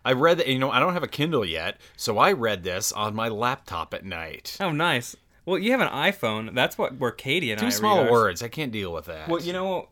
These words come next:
Speaker 2: Katie makes fun of me, but I make the words really big,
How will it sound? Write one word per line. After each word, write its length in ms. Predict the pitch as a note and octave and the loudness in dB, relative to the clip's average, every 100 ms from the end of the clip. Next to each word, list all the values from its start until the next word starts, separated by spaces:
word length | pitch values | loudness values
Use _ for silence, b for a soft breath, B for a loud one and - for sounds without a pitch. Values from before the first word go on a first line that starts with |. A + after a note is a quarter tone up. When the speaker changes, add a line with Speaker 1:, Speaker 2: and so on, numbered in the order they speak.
| - | -12
Speaker 2:
Katie 280 | D#3+ E3 F3 | -4 -2 0
makes 240 | E3 C#3+ | -2 -6
fun 220 | - C3+ | -4 -2
of 100 | B2 | -2
me, 300 | A2+ G#2+ G#2+ b b b - | -4 -6 -8 b b b -2
but 300 | C3+ C3 - _ - | 2 2 0 _ -4
I 200 | C3 D3 | 0 2
make 500 | D#3+ D3+ C#3 - - | 2 2 0 -4 -8
the 100 | B2+ | -4
words 300 | A#2+ B2 B2+ | 0 -2 -2
really 200 | C3 C3 | -2 0
big, 440 | C3+ C#3+ D3 D3+ | 0 0 -2 -10